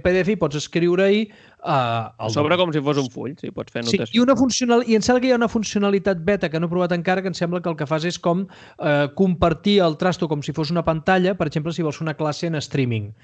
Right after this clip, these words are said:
Speaker 1: Que això vull provar-ho perquè crec que
Speaker 2: Ah,
Speaker 1: pot ser
Speaker 2: vale.
Speaker 1: interessant. El que passa que no sé
Speaker 2: Pissarra
Speaker 1: si els alumnes
Speaker 2: digital.
Speaker 1: sabrà, no sé si els alumnes seran capaços d'entendre la meva lletra,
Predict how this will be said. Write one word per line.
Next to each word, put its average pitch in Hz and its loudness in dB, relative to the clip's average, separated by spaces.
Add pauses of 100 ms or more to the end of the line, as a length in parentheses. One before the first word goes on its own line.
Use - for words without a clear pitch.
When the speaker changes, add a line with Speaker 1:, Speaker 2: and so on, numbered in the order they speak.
(180)
Speaker 1:
Que - -20
això 143 0
vull 147 4
provar-ho 147 4
perquè 135 -6
crec 131 -2
que 202 -6
Speaker 2:
Ah, 180 -8
Speaker 1:
pot 131 -10
ser 135 -8
Speaker 2:
vale. 139 -2
Speaker 1:
interessant. 123 -4
El 113 -2
que 139 -6
passa 151 -2
que 175 0
no 175 0
sé 143 -2
Speaker 2:
Pissarra 147 0
Speaker 1:
si 147 -4
els 120 -2
alumnes 120 -10
Speaker 2:
digital. - - (280)
Speaker 1:
sabrà, 185 4
no 208 2
sé 196 -4
si 175 -2
els 180 2
alumnes 190 2
seran 175 -2
capaços 175 0
d'entendre 156 0
la 147 2
meva 160 2
lletra, 180 0